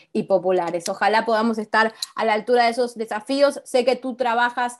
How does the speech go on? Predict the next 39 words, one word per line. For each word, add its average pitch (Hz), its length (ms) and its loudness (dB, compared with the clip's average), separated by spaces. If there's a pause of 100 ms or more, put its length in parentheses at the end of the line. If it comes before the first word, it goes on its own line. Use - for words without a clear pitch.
(160)
incansablemente 240 1300 0
desde 220 220 -6
la 196 140 -6
teoría, 220 500 -4
desde 208 240 -6
la 196 140 -4
praxis 220 520 -6 (280)
a 226 100 0
nivel 233 480 6
latinoamericano, 220 920 0
por 202 120 -2
eso 196 120 -10
estás 214 260 -8
en 202 120 -8
tantos 202 340 -2
países 208 580 -2 (160)
a 202 120 0
la 196 140 6
vez, 233 300 2 (180)
para 202 220 2
que 208 100 -6
eso 220 200 -4
pueda 208 440 2 (100)
tener 220 280 -2
lugar. 233 440 2 (260)
Y 226 360 -6
yo 262 140 -2
sé 240 140 0
que 240 160 6
eras 233 300 0
una 277 280 2
persona 254 320 -2
muy 262 180 2
ocupada, 262 560 2
pero 233 140 -4
de 220 80 -6
nuevo, 240 260 -2
muchas 240 320 -4
gracias 269 540 -4